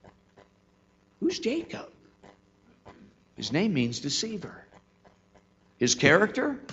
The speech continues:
less than honorable. He lives up to his very name. Here in Genesis twenty-seven, he lies three times to his father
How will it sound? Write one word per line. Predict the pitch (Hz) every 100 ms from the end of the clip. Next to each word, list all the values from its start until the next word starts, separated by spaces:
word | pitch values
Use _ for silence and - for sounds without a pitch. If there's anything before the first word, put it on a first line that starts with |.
| - - - _ _ -
less | 95 131 156 - -
than | 131 113
honorable. | 98 90 82 - - - - _ _ _ - - _ _ _ _ _ _ _ _ - _ _ _ -
He | 190 185
lives | 196 180
up | 262 285
to | 262
his | 220 160
very | 156 254 277
name. | 233 185 202
Here | 190 220 226
in | 180
Genesis | 165 226 247 233 -
twenty-seven, | - 208 226 - 175 143 160 - -
he | 185 190
lies | 190 226 247 -
three | 226 294
times | 311 - 240 190 151
to | 180
his | 170 -
father | 233 220 160 101 101 -